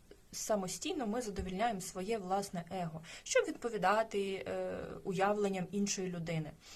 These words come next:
Але коли ми так, е, е, себе поводимо, ми починаємо так системно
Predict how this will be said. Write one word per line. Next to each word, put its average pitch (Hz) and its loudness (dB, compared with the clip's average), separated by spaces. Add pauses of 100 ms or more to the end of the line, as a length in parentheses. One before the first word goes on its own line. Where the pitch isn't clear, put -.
(160)
Але 196 6
коли 190 0
ми 175 0
так, 185 2 (320)
е, 180 -6 (200)
е, 170 -6
себе 160 -2
поводимо, 170 0
ми 170 0
починаємо 170 0
так 165 -8
системно 165 -2